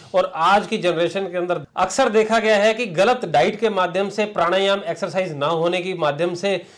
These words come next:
या मेंटली प्रेशर यानी कि काम का दबाव, स्ट्रेस लेवल ज़्यादा होने की वजह से सेक्स प्रॉब्लम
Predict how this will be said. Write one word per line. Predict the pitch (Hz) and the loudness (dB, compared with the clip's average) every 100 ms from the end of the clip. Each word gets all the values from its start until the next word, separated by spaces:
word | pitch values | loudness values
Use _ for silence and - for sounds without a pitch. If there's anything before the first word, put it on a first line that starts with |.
| - - | -20 -10
या | 156 190 143 - - _ _ | 0 4 4 0 -12 _ _
मेंटली | 156 165 190 214 226 233 269 | -4 2 2 0 -4 -4 -2
प्रेशर | - 196 196 175 104 - _ | -2 -2 2 0 0 -8 _
यानी | 156 175 208 | 0 0 2
कि | 226 220 | -2 -4
काम | - 202 214 240 | 0 2 4 2
का | 226 233 | 2 2
दबाव, | 175 160 175 196 | 2 2 2 2
स्ट्रेस | 180 - 202 214 202 | -2 -4 0 0 0
लेवल | 190 190 175 | 0 0 2
ज़्यादा | 160 170 | 0 2
होने | 180 175 180 | 0 0 -2
की | 185 | -4
वजह | 147 151 160 | -4 -2 -2
से | 151 180 170 - - - _ | -2 -6 -6 -10 -20 -20 _
सेक्स | - - 247 277 277 | -14 -4 2 2 0
प्रॉब्लम | - 196 180 185 185 | 0 2 2 0 -2